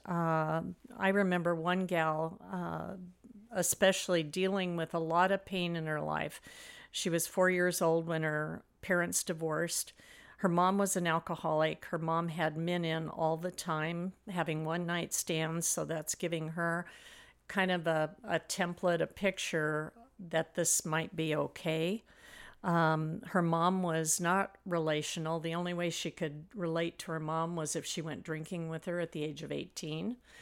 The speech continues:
So she was always looking for that mom figure, and she was, uh, started having oral sex at fifteen, sixteen. A boy from church raped her and bragged about it,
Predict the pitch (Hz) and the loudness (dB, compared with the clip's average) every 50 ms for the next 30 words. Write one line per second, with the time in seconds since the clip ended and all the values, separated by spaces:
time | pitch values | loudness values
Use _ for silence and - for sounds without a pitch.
0 | - - - - - - - - - - - - - 190 180 175 170 170 170 165 | -20 -20 -20 -20 -20 -20 -20 -20 -4 0 0 6 6 8 8 8 8 8 6 6
1 | 165 170 175 - - - - - 180 175 160 190 190 208 220 220 - 208 190 185 | 4 2 -2 -6 -6 -4 -2 -2 0 0 2 4 4 4 4 4 2 0 0 0
2 | - 196 185 175 - 180 160 160 151 - - 160 160 156 160 170 165 - - 185 | 0 -4 -4 -2 -4 -2 -2 -2 -2 -2 -4 -4 -2 -2 -2 -4 -4 -4 -4 -4
3 | 175 190 190 196 196 208 220 - - - - - - - - _ _ - 190 175 | -4 -4 -6 -4 -4 -6 -8 -10 -14 -20 -20 -20 -20 -20 -20 _ _ -2 2 2
4 | 175 170 170 170 170 165 170 165 165 - - - - - _ - - - - 196 | 4 4 4 4 2 2 0 -2 -4 -6 -8 -8 -8 -12 _ -6 -4 -2 0 0
5 | 175 165 170 170 165 156 156 - - - - - - 180 170 165 156 151 151 - | 2 4 4 2 2 2 2 2 2 2 0 -2 -4 -2 -2 0 0 0 0 -2
6 | - - - - 202 - - 220 226 - _ _ _ - _ _ - - - 202 | -6 -8 -10 -12 -18 -18 -18 -20 -20 -20 _ _ _ -20 _ _ -8 -2 2 2
7 | 185 175 170 170 190 170 160 156 156 - 175 170 165 170 165 - - 170 165 165 | 2 2 2 0 -2 -2 -2 -4 -4 -2 -2 -2 -2 -2 -2 -2 -4 -4 -6 -4
8 | - - - - 160 - - - _ _ _ _ _ _ _ _ - 208 208 202 | -6 -4 -4 -2 -4 -4 -6 -8 _ _ _ _ _ _ _ _ 2 2 2 2
9 | - - - 208 185 185 180 185 - - 202 - - - - - 196 190 190 175 | -2 -4 -4 -2 -2 0 0 2 0 0 0 0 -6 -6 -4 -4 -4 -2 -2 -4
10 | 160 156 165 170 170 165 - - 156 156 - - - 175 170 160 - - - 156 | -4 -2 -2 -2 -2 -2 -2 -6 -6 -4 -6 -4 -4 -4 -4 -4 -6 -6 -2 -2
11 | 151 160 156 - _ - 196 196 208 180 147 151 139 - 147 143 147 160 156 160 | -2 -2 -2 -6 _ -4 -2 -2 -2 -2 -2 -2 -2 0 0 0 0 0 -2 -4
12 | 180 165 170 175 175 180 185 196 208 214 - | -4 -2 -2 0 0 0 0 -2 -4 -4 -8